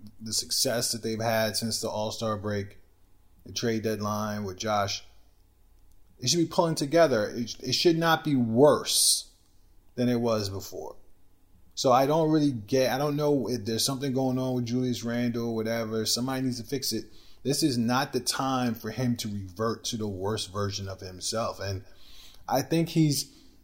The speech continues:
he's derailing the season by acting like that. It, I don't think it's a coincidence that him acting like that and the Knicks just not being quite as sharp as they were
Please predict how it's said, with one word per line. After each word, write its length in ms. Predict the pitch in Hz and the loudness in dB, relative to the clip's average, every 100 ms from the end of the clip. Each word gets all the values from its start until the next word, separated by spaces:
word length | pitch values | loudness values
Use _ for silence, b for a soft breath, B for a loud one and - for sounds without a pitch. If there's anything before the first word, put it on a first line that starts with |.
| - | -4
he's 300 | 175 165 123 | 2 2 2
derailing 960 | 101 104 170 147 120 143 160 156 151 135 | 0 4 4 4 4 6 6 6 4 4
the 100 | 123 | 4
season 640 | - 160 160 123 117 107 | 4 4 4 4 2 2
by 220 | 107 107 | 0 2
acting 260 | 117 - 107 | 0 -2 -6
like 240 | 92 87 | -6 -8
that. 160 | - - | -12 -8
It, 160 | 107 131 | -6 -2
I 100 | 123 | 2
don't 220 | 156 170 | 2 2
think 200 | 175 160 | 2 2
it's 140 | 147 147 | 0 0
a 80 | |
coincidence 840 | 120 135 123 143 139 143 147 147 - | 0 2 2 2 0 0 0 -2 0
that 200 | 120 110 | 0 0
him 240 | 143 127 | -2 -4
acting 400 | - 110 123 139 | -4 -6 -4 -4
like 240 | 131 131 120 | -2 -4 0
that 180 | 135 113 | 0 0
and 100 | 110 | -2
the 40 | |
Knicks 260 | 110 117 - | -2 0 -2
just 200 | 123 110 | -2 0
not 340 | 113 117 101 | -2 -2 -4
being 240 | 117 113 104 | -2 -2 -4
quite 260 | - 113 | -2 -2
as 140 | 107 101 | -2 -4
sharp 340 | - 113 110 | 0 0 0
as 140 | 110 107 | -4 -4
they 120 | 110 | -4
were 380 | 107 110 107 | -2 -2 -4